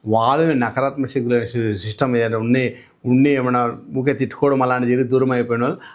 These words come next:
ఆ, అదైతే ఆ నెమరేయడం వల్ల ఆ వాళ్ళ మీదున్న సిస్టమ్ లాంటి దూరం అయిపోతాయి, కలయిక అనేది కలుస్తుంది. ఈ నమ్-, ఈ అరటిపండు ఆవుకి తినిపించడం వల్ల అలా మనకు శుభదాయకంగా ఉండి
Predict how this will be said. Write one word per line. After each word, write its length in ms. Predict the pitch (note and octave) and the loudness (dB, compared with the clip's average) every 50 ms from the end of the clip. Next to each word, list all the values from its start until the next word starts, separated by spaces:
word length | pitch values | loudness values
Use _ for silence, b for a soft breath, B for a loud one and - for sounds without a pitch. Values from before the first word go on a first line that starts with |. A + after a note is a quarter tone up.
| B - | B -2
ఆ, 360 | A#2+ A#2 A#2 A2+ - - - - | 0 0 2 0 0 -2 -4 -2
అదైతే 300 | B2+ C#3+ D#3+ E3 D3+ E3+ | 0 0 2 2 2 0
ఆ 60 | C#3+ | 0
నెమరేయడం 640 | B2+ B2 C3 C3+ D#3 F3 F#3 F#3+ F#3 F3 D#3+ D3+ C3+ | 0 0 0 2 2 4 4 4 2 2 0 0 0
వల్ల 400 | A#2 A2+ A2+ A#2 A#2+ A#2 A2 - B B B B _ - | -2 0 0 2 2 0 0 -2 B B B B _ -2
ఆ 80 | A#2+ A#2+ | -2 0
వాళ్ళ 400 | B2 B2 A#2+ - B2+ C3 C#3+ C#3 | 0 -2 -2 0 0 2 2 2
మీదున్న 440 | C3+ C#3+ D3 C#3+ D3+ C#3+ D3 D3+ D#3 D#3+ D#3 | 2 2 0 2 2 2 2 2 0 -2 -4
సిస్టమ్ 420 | - - B2+ - - D#3+ D3 C#3+ | -6 -8 -6 -2 -2 0 2 2
లాంటి 220 | C3 B2 C3 C#3+ C3+ | 0 0 -2 -2 0
దూరం 220 | C3 F3 F3 E3 | 2 2 2 2
అయిపోతాయి, 360 | D3+ B2+ G#2+ A2 G2+ - b b b b _ _ | 0 -2 -4 -8 -12 -12 b b b b _ _
కలయిక 360 | - E3 D3+ D3 C#3+ B2 - A#2+ | -2 0 2 2 0 0 -2 -4
అనేది 160 | - - - | -6 -4 -2
కలుస్తుంది. 400 | - D#3+ C3 - - G#2+ - - b b b _ _ C#3 | 0 0 0 -2 -6 -10 -14 -14 b b b _ _ 2
ఈ 80 | C#3+ | 2
నమ్-, 260 | C3 C3 A#2 A2+ C3 - - - | 2 2 0 -2 -4 -8 -4 -2
ఈ 220 | C3+ C#3 C#3 C3 | 2 2 2 2
అరటిపండు 440 | B2 A2+ A#2 - - D3+ C#3+ C#3+ C#3+ C#3+ | 2 0 -2 -4 -4 -2 -2 0 -2 -2
ఆవుకి 420 | C3+ C3 B2 A2 A2+ A#2+ B2 A#2+ A#2+ | -2 -2 0 0 -2 -2 -4 -6 -6
తినిపించడం 380 | A2 A2+ G#2+ G2+ G#2+ G#2 G2+ | -6 -4 -4 -4 -6 -6 -6
వల్ల 240 | G2 A2 C#3 G3+ - B B B B B - | -4 -4 -4 -4 -4 B B B B B -2
అలా 140 | A2+ A#2+ A#2+ | -2 0 0
మనకు 600 | A2+ A2 A2 G#2+ - - C#3 C3 A2+ G#2+ G2+ G2 | 0 -2 -2 -2 0 0 2 2 2 0 -2 -4
శుభదాయకంగా 680 | - - G#2+ A#2+ A#2+ A#2 A#2+ A#2 A2+ A2 - A2 G#2 G#2 | -4 -2 0 0 2 2 2 2 0 -2 -2 -4 -4 -2
ఉండి 240 | A2 A#2+ D3 F#3 F3+ | 0 0 0 -2 -2